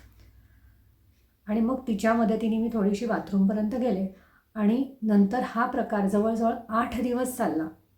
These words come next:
की मी कोणाच्या तरी आधाराशिवाय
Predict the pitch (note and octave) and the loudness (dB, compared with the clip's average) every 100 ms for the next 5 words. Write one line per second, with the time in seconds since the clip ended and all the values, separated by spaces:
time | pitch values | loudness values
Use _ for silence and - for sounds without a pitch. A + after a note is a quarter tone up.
0 | _ _ _ _ _ - - - - - | _ _ _ _ _ -20 -20 -20 -20 -20
1 | - A#3+ B3 A#3+ A#3 A#3 G#3 G3+ G#3 A3+ | -8 -4 0 0 0 2 2 2 -2 -2
2 | B3 G#3 F#3+ G#3 A3 A3+ F#3 F#3+ | -2 0 2 2 0 -2 -2 -4